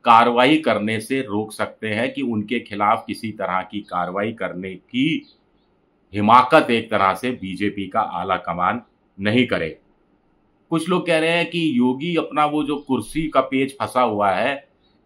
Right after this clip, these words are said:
इसको कावड़िया मसले के बहाने सुलझाने में लगे हैं, bargaining में लगे हैं और बीच का रास्ता निकालने में लगे हैं कि ठीक है,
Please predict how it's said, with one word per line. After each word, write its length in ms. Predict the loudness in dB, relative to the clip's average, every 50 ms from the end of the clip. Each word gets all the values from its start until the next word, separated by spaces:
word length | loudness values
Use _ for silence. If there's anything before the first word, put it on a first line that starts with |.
| _ _ _ -4
इसको 540 | -2 -2 -2 -6 -6 _ 2 2 4 2 2
कावड़िया 720 | 0 -2 4 8 8 8 8 8 6 6 6 6 6 6
मसले 400 | 4 4 0 -2 -2 -2 -2 0
के 160 | 0 0 -2 -4
बहाने 520 | -2 -2 -2 0 0 2 2 2 0 0
सुलझाने 600 | -2 -2 -4 -4 -4 -4 -4 -2 0 2 2 2
में 140 | 2 2 2
लगे 220 | 0 -2 -2 -2
हैं, 300 | -2 -2 -2 -4 -4 -2
bargaining 600 | 0 2 4 4 4 2 2 2 2 2 2 2
में 100 | 2 2
लगे 300 | 2 0 0 0 0 -2
हैं 200 | -2 -4 -6 -10 -14 _ _ _ _ _ _ _ 0
और 140 | 0 0
बीच 340 | 0 0 0 2 2 2 2
का 120 | 2 2 4
रास्ता 360 | 4 4 2 2 0 -2 -2
निकालने 560 | -2 -4 -8 -4 0 0 0 0 0 -2 -2
में 100 | -2 -2
लगे 200 | -2 -2 -2 -2
हैं 240 | -2 -2 -4 -4 -4
कि 120 | -6 -6
ठीक 320 | -4 -2 -2 -2 0 0 0
है, 220 | 0 0 -2 -4